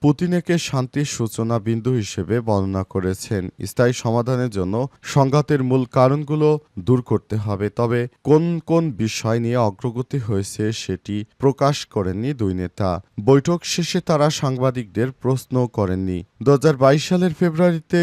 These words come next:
ইউক্রেনে রাশিয়ার পূর্ণমাত্রার হামলার পর এটি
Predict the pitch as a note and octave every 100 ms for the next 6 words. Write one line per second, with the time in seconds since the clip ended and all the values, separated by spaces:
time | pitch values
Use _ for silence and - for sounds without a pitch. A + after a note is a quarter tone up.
0 | D#3+ A2+ B2 - G#2 F#2+ B2 A#2 A2+ -
1 | A#2+ A2+ - A#2 B2+ B2 A#2 B2+ A#2 A2+
2 | _ A#2+ C3 D3+ D#3 - D3 C#3 - G#2
3 | -